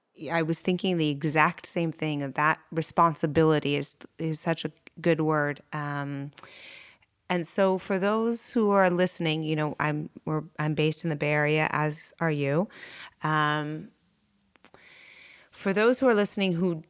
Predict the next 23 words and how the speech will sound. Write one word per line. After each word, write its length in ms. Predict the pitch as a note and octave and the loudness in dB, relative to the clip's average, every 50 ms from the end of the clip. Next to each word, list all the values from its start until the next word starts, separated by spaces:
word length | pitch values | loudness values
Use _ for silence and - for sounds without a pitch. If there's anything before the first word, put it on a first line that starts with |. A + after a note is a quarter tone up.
| - F3 | -10 -4
who 240 | F#3+ F#3+ F3 - - | -2 -2 -2 0 2
are 600 | E3+ F3+ F3 F3 F3 F3 F3 E3+ E3+ F3 F3 F3 E3+ - - - - - - _ _ - - - - - - - - | 4 4 6 6 6 6 6 6 6 4 2 0 -4 -8 -12 -14 -16 -16 -18 _ _ -14 -14 -12 -10 -8 -10 -10 -8
perhaps 420 | - - F3+ F3 F#3 F3 - - | -6 -2 2 2 2 2 2 0
involved 360 | F3+ E3 - E3 E3 E3 D#3+ - | -2 0 2 2 2 2 0 0
in 60 | E3+ | 0
this 160 | D#3 D#3 - | 0 0 0
world 360 | - E3 D#3+ D#3+ D#3+ D#3+ D#3 D#3 | 0 2 2 2 2 0 0 -2
or 100 | D3 D3+ | -2 0
want 260 | D3+ D#3 D#3+ - - | 0 0 0 0 -2
to 120 | - E3+ D3+ | -4 -4 -2
be, 400 | E3 D#3+ D#3 D3+ D#3 D3+ D3 - - - - - - - _ - | -2 -2 0 0 -2 -2 -4 -8 -14 -20 -20 -20 -20 -20 _ -10
um, 480 | - D3+ D#3 D#3 D3 D3 D3 C3+ - - _ _ _ _ _ _ _ _ _ _ _ - | -8 -6 -4 -4 -4 -4 -6 -8 -10 -12 _ _ _ _ _ _ _ _ _ _ _ -14
how 260 | - - - A#3 A#3+ | -12 -4 -2 0 2
would 160 | C4 A3 - | 2 2 2
you 80 | A#3+ A3 | 2 2
recommend 840 | G#3 G#3 G#3 - F#3+ F#3 E3+ E3+ E3+ F3 E3+ E3 D#3+ - - - - _ _ _ _ | 2 2 2 0 0 2 2 2 2 2 0 0 -2 -6 -10 -14 -20 _ _ _ _
that 200 | - E3+ E3 - | -6 -6 -4 -2
they, 260 | E3+ E3 D#3+ - D#3 - _ | -2 -2 -2 -2 -6 -10 _
people 540 | - - F3 - - E3 D#3+ D#3+ D#3 D#3 - _ _ _ E3+ D#3 | -10 -10 -8 -6 -4 -2 -2 -2 -4 -8 -12 _ _ _ -14 -12
do 280 | C#3+ D#3 E3+ E3+ E3 E3 | -8 -6 -4 -4 -4 -4
start 420 | D#3 - - - D3+ C#3+ C#3+ C3+ - | -6 -8 -6 -2 0 0 0 0 -2
to 120 | - D3 | -4 -4
explore 680 | C3+ - - - - - D3+ D3 C3+ C3+ C3+ C3 C3 | -4 -4 -6 -10 -8 -4 -2 0 2 2 2 0 -2